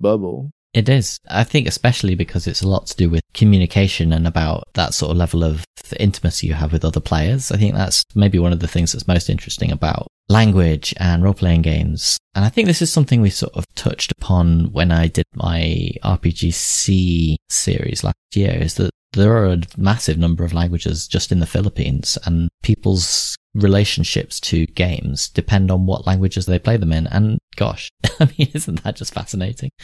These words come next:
Speaker 2: I think that's so cool.
Speaker 1: It, it's funny, as a hobby, I know the two of us are, are quite engaged online, and, uh, even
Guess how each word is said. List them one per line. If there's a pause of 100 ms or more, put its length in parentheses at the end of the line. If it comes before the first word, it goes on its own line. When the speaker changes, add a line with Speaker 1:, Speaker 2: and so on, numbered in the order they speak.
(220)
Speaker 2:
I
think
that's
so
cool. (140)
Speaker 1:
It,
it's
funny, (120)
as
a
hobby, (420)
I
know
the
two
of
us
are,
are
quite
engaged
online,
and,
uh,
even